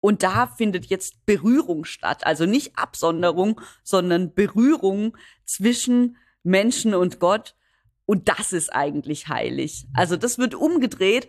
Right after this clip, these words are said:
und es ist halt eben nicht, die Krippe ist auch offen, da kommen ja dann die Hirten hin, die der Rand der Gesellschaft sind. Ähm, es ist eben nicht Absonderung, es ist nicht das traute Heim, ähm, mit verschlossenen Türen und viel Bling Bling und skandinavischen Möbeln,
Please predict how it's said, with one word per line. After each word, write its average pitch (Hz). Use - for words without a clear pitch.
und 269
es 277
ist 320
halt 320
eben 294
nicht, 359
die 240
Krippe -
ist 277
auch 165
offen, 269
da 196
kommen 262
ja 247
dann 220
die 214
Hirten 269
hin, 208
die 208
der 160
Rand 220
der 202
Gesellschaft 160
sind. 214
Ähm, 214
es 220
ist 240
eben 214
nicht 359
Absonderung, 190
es -
ist -
nicht 285
das 240
traute 214
Heim, 220
ähm, 202
mit 208
verschlossenen 208
Türen 262
und 180
viel 226
Bling 202
Bling 262
und 240
skandinavischen 190
Möbeln, 208